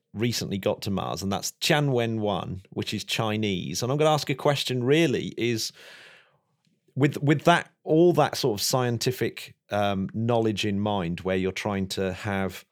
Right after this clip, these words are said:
lots and lots of missions that interli-, interlink like a big jigsaw puzzle. Do the Chinese, when they're building Tianwen one, are they, are they looking at the jigsaw puzzle and trying to find missing pieces that they can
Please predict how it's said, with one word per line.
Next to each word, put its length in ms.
lots 280
and 100
lots 200
of 120
missions 480
that 220
interli-, 460
interlink 680
like 160
a 40
big 220
jigsaw 440
puzzle. 440
Do 100
the 100
Chinese, 720
when 200
they're 120
building 420
Tianwen 560
one, 440
are 100
they, 440
are 120
they 160
looking 380
at 120
the 60
jigsaw 400
puzzle 360
and 100
trying 280
to 100
find 340
missing 320
pieces 580
that 180
they 160
can 360